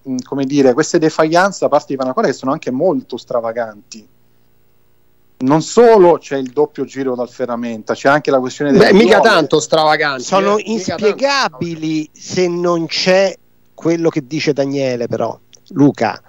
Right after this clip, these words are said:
Speaker 1: Ma non c'è
Speaker 3: Cioè,
Speaker 1: solo
Speaker 3: c'è
Speaker 1: quello, c'è anche la, la, l'annaffiamento delle aiuole che scompare, ci sono tante
Speaker 3: Scompare,
Speaker 1: cose.
Speaker 3: scompare,
Speaker 2: Eh,
Speaker 3: non,
Speaker 2: ma
Speaker 3: non c'è
Speaker 2: perché,
Speaker 1: scompare.
Speaker 2: ma perché non,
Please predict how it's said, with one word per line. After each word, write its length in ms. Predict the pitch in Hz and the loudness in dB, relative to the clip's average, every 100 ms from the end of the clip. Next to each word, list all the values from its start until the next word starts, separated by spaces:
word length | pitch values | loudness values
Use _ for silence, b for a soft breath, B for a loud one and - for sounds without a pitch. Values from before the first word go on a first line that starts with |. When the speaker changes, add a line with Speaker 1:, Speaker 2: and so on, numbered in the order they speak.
| - | -6
Speaker 1:
Ma 100 | 151 | -2
non 140 | 240 | -2
c'è 120 | - | 2
Speaker 3:
Cioè, 80 | 277 | 2
Speaker 1:
solo 180 | - 165 | 2 0
Speaker 3:
c'è 40 | 131 | 0
Speaker 1:
quello, 320 | 139 123 120 | 0 0 -4
c'è 160 | - | -4
anche 300 | 170 208 196 | -4 -4 -4
la, 180 | 180 175 156 | -2 -2 -2
la, 200 | 156 156 | -4 -4
l'annaffiamento 1000 | 151 143 143 143 143 147 - 160 165 - | -6 -8 -10 -8 -6 -6 -6 -8 -6 -4
delle 160 | 143 135 | -2 0
aiuole 440 | 127 180 240 147 | 0 2 2 2
che 100 | 120 | -4
scompare, 640 | - 120 110 127 120 113 | -10 -18 -2 0 2 0
ci 100 | 113 | -6
sono 160 | 180 285 | -6 -4
tante 300 | 247 262 233 | -2 0 4
Speaker 3:
Scompare, 260 | 294 151 127 | 4 4 0
Speaker 1:
cose. 220 | 113 - | -4 -6
Speaker 3:
scompare, 460 | 220 175 262 123 - | -8 -2 -2 -2 -4
Speaker 2:
Eh, 60 | |
Speaker 3:
non, 60 | 262 | -2
Speaker 2:
ma 40 | 320 | 0
Speaker 3:
non 80 | 311 | 0
c'è 60 | |
Speaker 2:
perché, 180 | 330 - | -2 -2
Speaker 1:
scompare. 280 | 339 - 247 | -6 -4 -4
Speaker 2:
ma 100 | 285 | -4
perché 360 | 311 311 - 339 | -4 -8 -8 -6
non, 280 | 311 269 | -6 -8